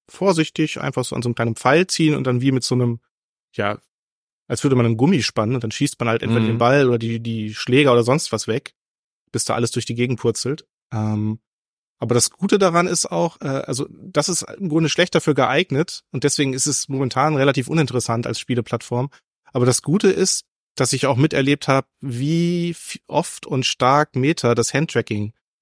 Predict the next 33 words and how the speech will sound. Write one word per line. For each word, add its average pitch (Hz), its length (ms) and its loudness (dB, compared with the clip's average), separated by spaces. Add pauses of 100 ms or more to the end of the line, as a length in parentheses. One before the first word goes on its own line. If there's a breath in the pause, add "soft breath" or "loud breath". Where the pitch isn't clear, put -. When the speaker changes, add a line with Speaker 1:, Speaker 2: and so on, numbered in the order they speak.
Speaker 1:
der 113 80 -8
Quest - 280 -2
verbessert 107 440 -2
hat. 104 120 -8
Das - 140 -4
war 117 60 0
ja 113 80 0
Speaker 2:
Ja. 107 80 -2
Speaker 1:
erstaunlich. 117 600 0 (240)
Speaker 2:
Ja. 82 120 -8 (240)
Speaker 1:
Und 120 220 2
ich - 120 -6
denke 151 240 4
mal, 143 100 4
das 123 160 2
würde 139 200 4
Apple, 139 360 2
wird 143 140 4
Apple 127 260 -2
auch 147 180 -2
hinkriegen, 120 520 -2 (380)
dass 120 140 -2
sich 123 120 0
das, - 300 0
äh, 110 400 -2
mit 107 160 -6
vielen 151 200 0
Updates 117 380 0
immer 156 220 2
mehr 131 120 2
verbessert, 120 500 0
alleine 110 300 -2
schon. 120 340 -2